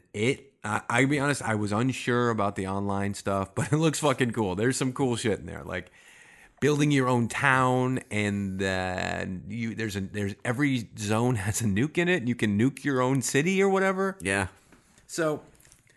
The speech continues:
Speaker 1: I mean,
Speaker 2: That's
Speaker 1: that's
Speaker 2: kinda crazy.
Speaker 1: it's crazy, right? It look-
Speaker 2: Lobbing nukes.
Speaker 1: it looks,
Speaker 2: I mean <laughs>
Speaker 1: it, it looks like they're taking the online game and kind of changing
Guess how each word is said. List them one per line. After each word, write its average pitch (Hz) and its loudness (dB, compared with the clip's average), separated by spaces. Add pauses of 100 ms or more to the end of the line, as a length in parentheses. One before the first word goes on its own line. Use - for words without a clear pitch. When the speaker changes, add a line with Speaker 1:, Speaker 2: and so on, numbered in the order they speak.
(180)
Speaker 1:
I 190 -4
mean, 190 0
Speaker 2:
That's 160 2
Speaker 1:
that's 180 4
Speaker 2:
kinda 214 4
crazy. 98 0
Speaker 1:
it's 175 -2
crazy, 240 8
right? 123 4
It - -2
look- 113 4
Speaker 2:
Lobbing 113 6
nukes. 127 4 (240)
Speaker 1:
it 147 -4
looks, 170 4
Speaker 2:
I 123 4
mean 104 0 (100)
<laughs> - -2
Speaker 1:
it, 180 6 (400)
it 143 -2
looks 185 2
like 196 2
they're 160 4
taking 127 0
the 120 -2
online 110 -2
game 95 0
and 92 -6
kind 92 -4
of 87 -8
changing 107 0